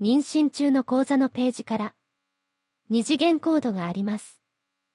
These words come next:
離乳食教室、三件です。丸一、初期。二十五年八月から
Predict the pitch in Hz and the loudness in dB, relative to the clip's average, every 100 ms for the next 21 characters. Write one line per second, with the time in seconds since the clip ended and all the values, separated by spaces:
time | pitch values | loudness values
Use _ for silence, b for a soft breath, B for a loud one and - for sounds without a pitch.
0 | _ _ _ _ _ _ _ _ _ _ | _ _ _ _ _ _ _ _ _ _
1 | 214 240 277 320 - 294 - 294 285 - | -2 4 4 4 0 -8 -4 -2 -2 -4
2 | - 196 _ _ _ - 269 294 269 240 | -8 -8 _ _ _ -2 0 2 0 0
3 | 208 - - _ _ _ _ _ _ _ | -2 -10 -16 _ _ _ _ _ _ _
4 | _ _ 202 202 269 254 - 220 214 _ | _ _ -6 -2 0 -2 -4 -8 -8 _
5 | _ _ _ _ - 233 - 190 - _ | _ _ _ _ -6 -6 -6 -12 -14 _
6 | _ _ _ _ _ _ _ - 254 247 | _ _ _ _ _ _ _ 0 0 2
7 | 320 254 208 220 202 180 - 240 240 - | 0 0 -2 -2 -4 -6 -6 -4 -4 -6
8 | - 185 185 | -8 -8 -8